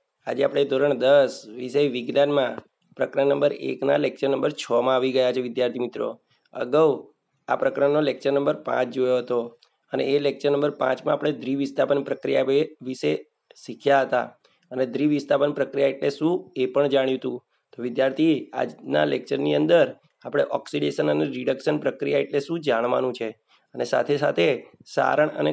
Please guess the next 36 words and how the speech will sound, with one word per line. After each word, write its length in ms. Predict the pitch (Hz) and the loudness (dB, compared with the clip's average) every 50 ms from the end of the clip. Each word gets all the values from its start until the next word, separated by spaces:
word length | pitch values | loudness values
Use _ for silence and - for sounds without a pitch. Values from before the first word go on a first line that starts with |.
| - - | -2 -4
ખોરાપણું 600 | - 135 127 131 139 147 - 151 147 147 151 147 | -2 0 2 2 2 2 2 0 0 0 0 0
એટલે 180 | 143 143 151 151 | 0 0 -2 -2
શું 220 | 147 - 180 175 170 - - _ _ _ - - | -2 0 -2 -2 -2 -4 -16 _ _ _ -8 -6
એ 80 | 131 | -6
પણ 260 | 127 - 147 151 147 139 | -2 0 0 0 2 4
જાણીશું. 400 | 143 139 139 131 131 135 123 117 - _ _ _ _ | 2 2 2 0 -4 -6 -10 -10 -10 _ _ _ _
તો 80 | - 131 127 | -10 -8 -8
વિદ્યાર્થી 440 | 127 117 139 135 139 139 147 151 156 | -6 -2 2 2 2 2 2 0 0
મિત્રો, 240 | 156 156 175 180 156 120 - - _ _ _ _ _ - | 0 2 2 2 2 2 -2 -6 _ _ _ _ _ -6
જો 160 | - 135 147 | -2 0 0
તમારે 360 | 147 151 151 156 156 156 151 - - - _ _ _ _ _ _ - | 2 2 2 4 4 4 2 0 -2 -8 _ _ _ _ _ _ -2
આ 180 | 131 147 165 165 - - - | 0 0 0 0 -2 -4 -4
લેક્ચરની 460 | 143 151 147 139 - 160 156 156 156 156 | -2 -2 -2 -2 -2 -2 0 0 0 0
અંદર 160 | 156 151 151 | 2 2 2
આવતા 260 | 151 147 143 - - 143 | 2 2 2 0 -2 -2
દરેકે 360 | 135 135 135 147 151 151 160 147 | 0 0 -2 -2 0 -4 -4 -4
દરેક 280 | 131 139 143 156 156 - | -2 0 -2 -2 -2 -4
પ્રશ્ન 280 | - 151 143 147 - 151 147 | -4 -4 -4 -4 -4 -4 -2
જો 180 | 143 151 156 | -2 -2 -4
તમારે 320 | 151 151 151 143 147 147 147 | -4 -4 -2 0 0 0 -2
ડિટેલમાં 520 | 135 127 127 - 156 147 147 143 147 147 | -4 -8 -8 -2 0 0 2 2 0 -2
શીખવા 440 | 143 - - 139 131 - - 160 170 | -4 -8 -10 -10 -6 0 0 2 4
હોય 200 | 170 160 139 113 - _ _ _ _ _ - | 4 2 2 0 -2 _ _ _ _ _ -8
તો 20 | 127 | -6
આ 80 | 131 139 | -4 -4
લેક્ચર 320 | 139 139 139 165 165 - - - _ _ _ _ _ _ _ _ _ _ - - _ _ _ - | -4 -4 0 2 2 2 0 -2 _ _ _ _ _ _ _ _ _ _ -20 -20 _ _ _ -6
એન્ડિંગ 320 | 127 139 143 139 147 151 | -4 -2 0 0 0 -2
સુધી 300 | 147 - 151 139 156 180 | 0 -2 0 0 0 0
જ 80 | 185 160 | -2 -4
જુઓ, 240 | - 151 135 127 120 113 - - _ _ _ _ | -4 0 0 0 0 -2 -6 -10 _ _ _ _
જેથી 260 | - 139 143 156 156 156 | -8 -4 -4 -4 -2 -2
તમને 240 | 143 143 147 156 156 151 143 | -2 0 0 -2 -2 0 0
દરેકે 280 | 135 135 143 139 160 151 139 127 | 2 2 2 0 -2 -4 -2 -2
દરેક 220 | 131 131 143 139 | 0 0 -2 -4
ટોપિક 360 | - - 147 139 - 175 180 175 - | -2 -2 -2 0 0 -2 -4 -4 -6
ડિટેલમાં 640 | 135 139 123 120 - 131 131 131 147 165 185 214 | -8 -8 -8 -4 -4 -4 -2 0 2 0 0 0